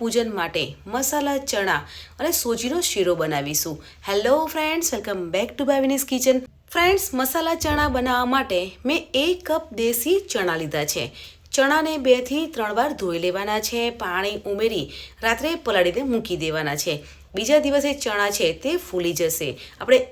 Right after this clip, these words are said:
એક કપ ચણા લઈએ છીએ ને તો ચણા ડબલ થઈ જશે. ચણાને બાફવાના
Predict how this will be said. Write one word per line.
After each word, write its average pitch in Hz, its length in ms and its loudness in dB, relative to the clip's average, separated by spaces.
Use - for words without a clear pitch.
એક 339 240 2
કપ 320 220 0
ચણા 277 260 2
લઈએ 254 320 4
છીએ 277 180 2
ને 175 80 0
તો 233 100 0
ચણા 247 300 -2
ડબલ 156 400 0
થઈ 160 140 -2
જશે. 156 260 -2
ચણાને 277 420 6
બાફવાના 160 500 2